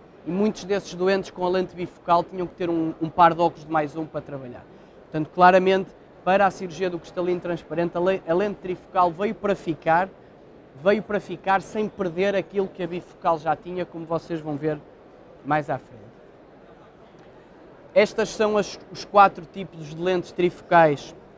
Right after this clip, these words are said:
com as quais eu tenho experiência. Nós começamos a implantar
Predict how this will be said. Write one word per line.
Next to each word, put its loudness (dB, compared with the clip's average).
com 2
as 2
quais 6
eu 2
tenho -2
experiência. -2
Nós 2
começamos -2
a 2
implantar 2